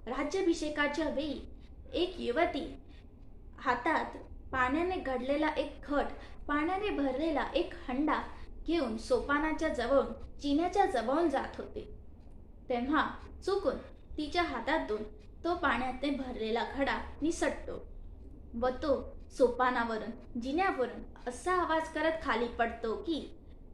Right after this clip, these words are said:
"ठा ठम ठठम ठम ठड ठम ठठम ठहा." हे ऐकून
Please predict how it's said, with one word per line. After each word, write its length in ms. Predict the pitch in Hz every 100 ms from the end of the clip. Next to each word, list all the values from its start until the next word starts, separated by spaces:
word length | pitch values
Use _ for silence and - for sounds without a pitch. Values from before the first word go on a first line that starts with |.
| -
"ठा 280 | 302 285 220
ठम 420 | - 294 311 247 220
ठठम 380 | 262 - 320 226 -
ठम 280 | 311 311 240 -
ठड 180 | 247 220 220
ठम 260 | 320 294 226 -
ठठम 360 | 254 311 285 214 -
ठहा." 260 | 262 233 - - - - - - - - - - - - - - - - - - - - - -
हे 140 | 262
ऐकून 500 | 254 220 190 - 320